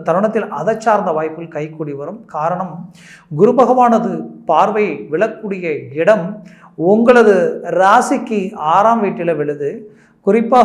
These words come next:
சொல்லணும்னா, உங்களுடைய ராசியவே அந்த தனஸ்தானம் இருக்கு இல்லைங்களா, புதன் பகவானது வீடு, அந்த வீட்டை குரு பார்க்கிறார். அப்போ குடும்ப சம்மந்தப்பட்ட விருதிகளும் நல்லா இருக்கும். வெளிநாட்டில் இருந்து வேலை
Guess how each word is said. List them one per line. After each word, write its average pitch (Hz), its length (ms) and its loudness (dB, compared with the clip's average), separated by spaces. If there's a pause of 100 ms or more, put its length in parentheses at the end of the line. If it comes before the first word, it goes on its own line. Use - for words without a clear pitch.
சொல்லணும்னா, 202 440 2 (360)
உங்களுடைய 196 360 2 (120)
ராசியவே 208 640 2 (1200)
அந்த 165 200 0 (100)
தனஸ்தானம் 196 640 2
இருக்கு 160 200 -2
இல்லைங்களா, 156 300 -4 (1080)
புதன் 190 300 2
பகவானது 170 540 0
வீடு, 139 200 -10 (520)
அந்த 233 200 2 (120)
வீட்டை 208 260 2 (100)
குரு 175 140 0 (100)
பார்க்கிறார். 147 460 -6 (200)
அப்போ 233 180 -6 (800)
குடும்ப 247 340 8
சம்மந்தப்பட்ட 214 440 2 (360)
விருதிகளும் 214 560 0
நல்லா 214 280 4
இருக்கும். 226 320 0 (840)
வெளிநாட்டில் 240 600 6 (260)
இருந்து 254 300 2
வேலை 214 200 6